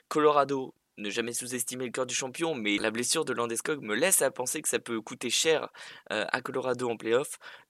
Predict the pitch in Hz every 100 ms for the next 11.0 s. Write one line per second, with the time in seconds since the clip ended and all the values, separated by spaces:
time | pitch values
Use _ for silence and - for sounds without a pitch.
0 | - 165 156 151 147 156 147 113 104 107
1 | 147 156 - 156 180 - 113 135 175 156
2 | 165 151 160 151 190 185 139 151 - -
3 | 147 139 - - 123 139 - 117 117 139
4 | 143 - - - - 104 101 110 151 156
5 | 139 135 131 123 110 113 113 151 _ -
6 | - - 110 113 98 - _ - 117 -
7 | 156 143 123 120 139 156 - 120 107 143
8 | 139 120 123 117 135 - 107 - 101 104
9 | - 127 131 120 117 117 110 113 117 117
10 | 120 - 117 117 120 110 104 117 110